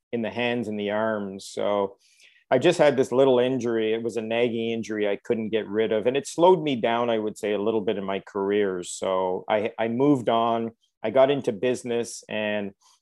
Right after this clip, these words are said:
kind of moved through a few different roles in business, uh, before I started to, um, develop a relationship with a, a leadership consulting firm. And they kind of took me under their wing, taught me the ropes.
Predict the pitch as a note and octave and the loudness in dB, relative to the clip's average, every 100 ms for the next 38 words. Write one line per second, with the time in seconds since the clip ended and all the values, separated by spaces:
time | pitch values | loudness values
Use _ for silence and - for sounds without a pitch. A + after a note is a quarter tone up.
0 | - E3 D#3 C3 C#3+ D#3 D3+ - C#3 C3+ | 0 2 2 4 6 6 4 0 2 4
1 | A2+ - - C#3 C3 F#2+ B2+ C3 A#2+ A2+ | 4 0 -4 -2 -2 0 0 0 -2 -2
2 | G#2 A2+ A2+ A#2+ B2 C3 B2+ C3 A#2 G#2+ | -6 0 6 8 8 6 2 -2 -2 0
3 | B2+ A#2+ C3 D3 - _ _ _ _ A2+ | -2 -2 -4 -6 -12 _ _ _ _ 0
4 | A2 G#2+ G#2 A#2+ - C3+ C#3+ C3 A#2 - | 2 2 0 -4 2 4 6 6 2 0
5 | A#2 A#2+ A#2 G2 - B2 A2+ A2 G#2+ G#2 | 2 2 0 -6 -6 -2 0 0 0 -2
6 | G#2 - G2+ G2+ G2 F#2+ F#2 F#2 F#2 _ | -4 -2 0 0 2 2 0 -4 -16 _
7 | - A2+ C3 C3 A#2 A2 A2+ A2+ A2 A2+ | -2 4 4 4 0 2 0 -2 -6 -4
8 | G#2+ G#2+ G2+ F#2+ F#2+ - G#2 G#2+ A#2+ A#2+ | -2 -2 0 0 -2 -2 -2 0 0 0
9 | A2+ A#2 G#2 - - G#2 G2 A2 G#2+ G#2+ | -2 -2 -2 -4 -12 -10 -4 0 0 0
10 | G#2 - G2 F#2 F2 F2 _ _ - G#2+ | -8 -6 -4 -4 -6 -10 _ _ -16 -10
11 | G2+ F#2+ G#2 A2+ B2 A2 - A2+ A#2 G#2+ | -8 -4 -4 -4 -2 -4 -2 -4 -2 -2
12 | G#2 F#2+ F#2+ G#2+ C3 C3 B2+ - B2 A#2 | -2 -2 -2 0 0 0 -2 0 0 0
13 | A2 G2+ G2 A#2+ A#2+ A#2 - | -4 -2 2 4 2 0 -18